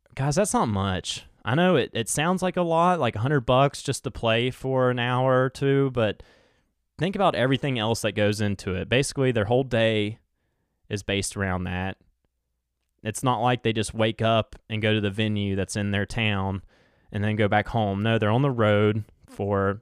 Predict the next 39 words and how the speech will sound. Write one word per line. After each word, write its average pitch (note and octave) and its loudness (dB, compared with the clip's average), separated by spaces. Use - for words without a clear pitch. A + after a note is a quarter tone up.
wh-, A#2 -10
who C#3 2
knows C3 2
how B2+ -2
many B2+ -2
days B2 0
before B2+ 2
that. G2+ 2
Could A#2 0
have A#2+ 0
been B2 4
on B2 2
the A#2+ 2
road A#2+ 4
for - -14
two B2 0
weeks, A2+ -2
and G#2 -4
they're G2 -4
coming A2+ 0
there A2 0
to G2 -6
make G#2 -2
that A2 0
money. G2+ -2
They G#2 -2
might A#2 0
have G#2 -2
been G2 -2
driving B2 2
that A#2+ -2
day, B2 0
so A#2+ -2
it A#2 0
ends F3+ 2
up C3 4
being G#2 -2
like F#2+ -2
a, F2+ -4